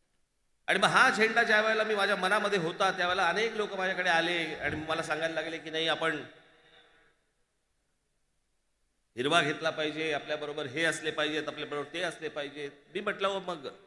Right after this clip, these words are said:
जो मी झेंडा म्हणतोय, त्याच्यामध्ये चूक काय?" मग तो एक नवीन शब्द असतो ना आपल्याकडे आला, Social engineering.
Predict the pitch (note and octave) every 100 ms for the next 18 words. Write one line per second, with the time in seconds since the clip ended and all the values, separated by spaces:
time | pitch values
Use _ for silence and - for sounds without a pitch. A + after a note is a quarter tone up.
0 | _ _ _ _ _ _ _ - E3 F3
1 | A3 D#3 D#3+ D#3 C3+ A#2+ B2+ C#3 C3+ D3+
2 | E3 E3 - - _ _ _ _ _ _
3 | _ _ _ _ _ _ - A3+ - A3+
4 | A#2+ F2 - - - - - - - -
5 | - _ _ _ _ _ _ _ _ _
6 | _ _ - E3+ A3+ - - - - -
7 | - - - A3+ - _ - - _ _
8 | D#3 F#3 F#3 F3+ F#3 F#3 A#3 A3 D#3 -
9 | - - - C#3 C3 C3 A#2 G2+ G#2 -
10 | F3 F3 G#3 E3 C#3 D#3 D3 A2